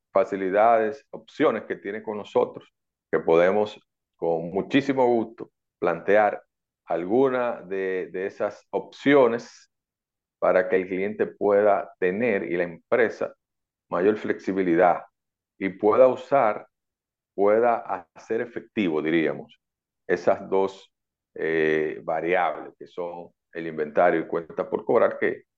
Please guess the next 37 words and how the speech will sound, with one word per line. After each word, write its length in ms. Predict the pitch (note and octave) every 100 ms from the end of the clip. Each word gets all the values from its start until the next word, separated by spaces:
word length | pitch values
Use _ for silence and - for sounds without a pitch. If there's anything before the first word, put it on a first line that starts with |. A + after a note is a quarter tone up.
| _ _
que 100 | E2
sobrecarga 600 | - E2 E2 F2 E2+ F#2
mucho 320 | E2+ - E2+
a, 60 | E2 - -
mucho 260 | F2 - D2+
a 40 |
las 140 | C#2+
empresas. 440 | D2 - - - -
Es 60 |
decir, 280 | - - F#2+
que, 140 | - F#2+ - _ _ _ _ _
eh, 160 | - F2
los 320 | F#2+ F2+ G2+ G#2+
exhortamos, 640 | - F2+ - C3+ F#2 E2+
de 180 | E2+ E2
hecho, 200 | D#2+ D#2+
a 80 | D#2
que 300 | D#2 D2+ C2+
nos 140 | D2+ D#2
llamen, 480 | E2+ A2 E2+ D#2+
a 80 | D#2
que 260 | - C#2 - _ _ _ _ _
nos 140 | E2
escriban, 580 | D#2+ - G#2 F#2 F2 E2 - _ _ _
y 120 | F2
nosotros 480 | F#2 F2+ - A2 -
con 100 | D#2+
muchísimo 640 | E2 - G#2+ - A#2+ A2+
gusto 260 | A2+ A2 G2
hacemos 500 | - F2+ F#2+ - - _ _ _ _
un, 460 | F#2 F#2 F#2+ G2 F#2
un 380 | F2 F2+ F#2+ F#2
planteamiento, 640 | F2+ F2+ F#2 F2 F#2+ F#2+
un 80 | F2
plan 200 | F#2 F#2
de 100 | E2+
acción 520 | - - G2 F#2+ F#2